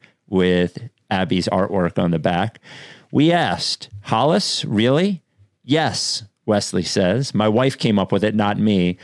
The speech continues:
I think the podcast may have incepted the idea. Look at her practicing her finger guns."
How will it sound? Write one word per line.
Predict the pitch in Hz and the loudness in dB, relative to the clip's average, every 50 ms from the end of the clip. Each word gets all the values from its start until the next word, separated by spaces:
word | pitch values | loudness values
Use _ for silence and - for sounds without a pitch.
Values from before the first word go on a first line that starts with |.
| - - - | -18 -20 -8
I | - - 104 | -4 -4 -4
think | - - - 131 131 120 - - 120 - - | -4 -4 -2 0 0 0 -2 -4 -8 -4 -4
the | 127 95 | -4 -4
podcast | - - - 120 117 113 - - 110 107 - - | -4 -2 -2 0 0 0 0 -2 -2 -2 0 0
may | 107 104 98 | 0 0 0
have | 95 87 | 0 0
incepted | 98 90 - - - 113 104 - 101 90 | -2 -2 -2 -2 -2 -2 -2 -2 -2 -2
the | 87 95 92 | 0 2 2
idea. | 90 90 90 80 104 98 92 90 85 85 82 - - - _ | 2 2 0 0 0 0 2 2 0 0 -4 -6 -14 -20 _
Look | - 107 107 101 - | -2 -2 0 0 0
at | 101 87 | -2 0
her | 101 98 | -2 -2
practicing | - - - 101 90 92 - 90 - - - 90 | -2 -2 -2 -2 -2 -2 -4 -6 -4 -2 -2 -2
her | 80 82 82 | 0 -2 -4
finger | - - - 82 78 - - | -2 -4 -4 -4 -4 -6 -8
guns." | - - - - - - - - | -10 -10 -10 -10 -10 -12 -16 -18